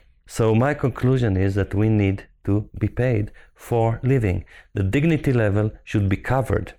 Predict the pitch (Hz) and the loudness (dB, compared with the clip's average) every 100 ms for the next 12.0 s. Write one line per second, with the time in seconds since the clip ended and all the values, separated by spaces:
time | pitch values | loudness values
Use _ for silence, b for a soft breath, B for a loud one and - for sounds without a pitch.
0 | _ _ - - 139 - 143 135 131 127 | _ _ -10 -2 -2 0 0 2 2 2
1 | 135 135 101 104 B B B 110 98 127 | 0 -2 -4 -4 B B B -2 2 2
2 | 175 156 151 143 - 104 - 95 104 - | 4 2 2 2 2 0 0 -4 -4 -8
3 | _ - 110 98 110 - - - - - | _ -6 -2 0 -2 -4 -10 -14 -16 -4
4 | 120 151 160 131 104 123 135 117 120 101 | 0 2 2 2 2 2 2 2 2 0
5 | 104 107 92 85 95 98 - _ _ - | 0 0 0 0 0 -2 -6 _ _ -8
6 | - 143 160 135 127 117 - 104 - 175 | 0 4 4 4 4 2 2 -2 0 2
7 | 190 123 110 107 107 95 95 95 92 110 | 4 2 0 0 2 4 4 4 2 0
8 | - - 107 123 151 151 151 135 123 120 | -2 -6 0 2 4 4 4 4 4 2
9 | - 123 127 101 101 - _ b b b | 0 0 2 2 0 -10 _ b b b
10 | 110 107 98 117 110 107 107 - - _ | -2 0 2 0 2 2 2 -2 -14 _
11 | - _ - 117 113 120 104 - - | -20 _ -6 -2 0 2 0 -2 -6